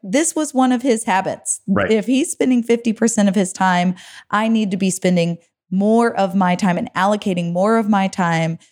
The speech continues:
Speaker 1: to marketing and, and actually taking those swings so that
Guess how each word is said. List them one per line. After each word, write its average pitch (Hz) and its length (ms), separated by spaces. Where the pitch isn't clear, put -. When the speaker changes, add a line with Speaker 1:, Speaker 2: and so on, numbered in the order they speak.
Speaker 1:
to 262 340
marketing 175 640
and, 190 420
and 214 200
actually 240 600
taking 262 560
those 240 480
swings 233 880
so 226 320
that 185 480